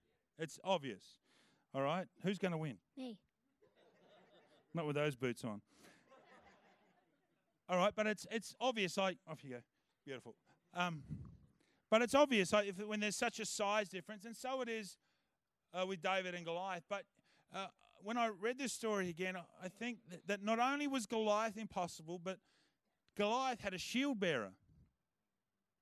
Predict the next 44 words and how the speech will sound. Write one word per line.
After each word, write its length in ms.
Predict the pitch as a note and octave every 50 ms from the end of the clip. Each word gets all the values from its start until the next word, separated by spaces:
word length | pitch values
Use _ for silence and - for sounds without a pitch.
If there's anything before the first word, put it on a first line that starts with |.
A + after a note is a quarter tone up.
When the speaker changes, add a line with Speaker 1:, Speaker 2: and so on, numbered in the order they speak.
| _ _ - - _
Speaker 1:
So 120 | - -
it's 120 | A#3+ A3 C4
not 80 | C4+
like 200 | C4+ C4+ B3 G#3
David's 320 | D#3+ G#3+ G#3+ A3 G#3 G3 F#3
just 140 | F#3 F3 -
taken 260 | - A3 F#3+ E3+ F#3
on 120 | F#3 F3
Goliath. 520 | D#3 C#3+ C#3 D3 F#3 G3+ F3+ A#2+ A2 C3+ - _ _ _ _ _ _ _ _ _ _ _ _ _ _ _ _ _ _ _ _ _ _ -
It's 160 | F3 F3 -
actually 240 | A3 - - G#3+ F#3+
two 260 | - - A#3+ A#3+ A3+
verse 260 | F#3 G#3 G#3 F#3+ -
one, 280 | F#3+ A3 A#3 A3+ F3+ D#3
which 180 | E3+ E3+ -
is 200 | F#3+ F#3+ D#3+ D3 - -
unfair 380 | A3 A3+ F3+ - G#3+ G#3 G#3
on 80 | G3 F#3+
its 160 | F#3 - -
own, 360 | G#3+ A3+ A#3 A3+ F3 D3 C3 - _ _ _ _
let 180 | - F3+ G#3 G#3+
alone 240 | G#3 G#3 G3+ G3 F#3+
if 100 | F#3 E3
the 140 | F3+ F3+ G3+
other 160 | A#3+ A#3 A3
guy's 320 | F3+ F#3+ F3 F3 E3+ D#3
nine-foot-six 920 | F3 F3+ F#3 F#3+ - - F3 D3+ - - A3 A#3+ F#3 - - - - - - - - - _ _ _ _ _ _ _ _ _ _ _ _ _ _ _ _ _ _ _ _ _ _ _ _
or 40 | C#3
nine-foot-ten, 680 | D#3+ F#3+ G3+ F3+ - F3 - - - G#3 G#3 G3+ D#3 G#2+ F2+ - - - _ _ _ _ _ _ _ _ _ -
give 100 | D#3+ D3
or 40 | C#3
take 200 | - D3+ C#3 B2+
a 20 |
few 200 | B2 C3+ B2 B2+
inches. 240 | C3+ C#3 D3 C#3 C3
It 20 |
really 160 | C3+ D3 C#3+ C#3
doesn't 220 | C#3 B2 C3+ B2+
matter 180 | C#3 D3+ D#3+ D3+
when 140 | C#3 C3
you're 100 | B2+ B2
in 60 | B2+ C#3
that 160 | D#3 D3+ -
distance. 440 | C3 B2+ - - E3 E3+ D#3 -